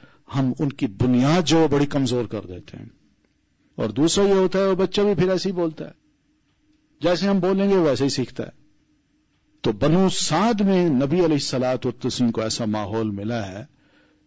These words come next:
ये हलीमा सादिया हों, उनके बेटे हों, उनकी बड़ी बेटी हों, या इसी तरह उसके फादर हों, ये सब जो थे फॉर्मल लैंग्वेज बोलते थे अपने बच्चों के साथ,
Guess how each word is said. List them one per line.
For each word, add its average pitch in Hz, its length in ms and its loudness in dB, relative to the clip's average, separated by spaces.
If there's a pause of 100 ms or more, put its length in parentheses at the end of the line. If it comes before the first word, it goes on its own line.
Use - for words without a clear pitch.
(100)
ये 113 160 -4
हलीमा 120 380 -2
सादिया 127 520 -2
हों, 165 240 -2 (600)
उनके 113 340 -2
बेटे 120 360 0
हों, 156 360 2
उनकी 120 260 -4
बड़ी 113 260 -4
बेटी 117 320 -2
हों, 151 340 0 (480)
या 127 160 2
इसी 160 300 2
तरह 156 260 0
उसके - 400 -6
फादर 117 380 -6
हों, 85 140 -10 (440)
ये 131 160 -6
सब 190 520 -4
जो 170 160 2
थे 165 220 -4
फॉर्मल 135 520 0
लैंग्वेज 107 320 -2
बोलते 92 340 -12
थे - 160 -12
अपने 139 260 -4
बच्चों 113 380 -4
के 92 120 -16
साथ, - 400 -16